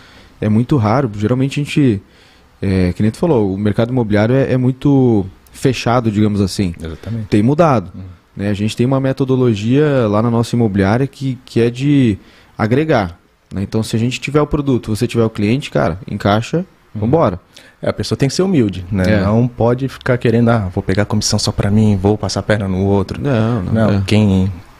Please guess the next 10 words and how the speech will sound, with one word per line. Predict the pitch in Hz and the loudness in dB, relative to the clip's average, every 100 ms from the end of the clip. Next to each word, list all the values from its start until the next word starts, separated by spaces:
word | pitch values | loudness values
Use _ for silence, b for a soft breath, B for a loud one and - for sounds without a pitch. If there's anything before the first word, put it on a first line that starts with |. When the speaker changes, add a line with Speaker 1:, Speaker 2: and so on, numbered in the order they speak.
| - | -8
Speaker 2:
somando | - 110 98 104 120 | 0 2 2 2 2
que | 127 151 151 151 - | 2 2 0 -2 -8
vai | 127 123 | 0 0
se | - | 2
agregando, | 135 156 151 98 | -2 0 0 0
né? | |
Speaker 1:
Sim, | 90 98 104 92 | -2 0 0 -2
vai | 95 107 | -2 0
evoluindo, | 117 151 156 151 170 185 185 175 120 | 2 2 2 2 2 2 2 2 2
a-, | 120 | 2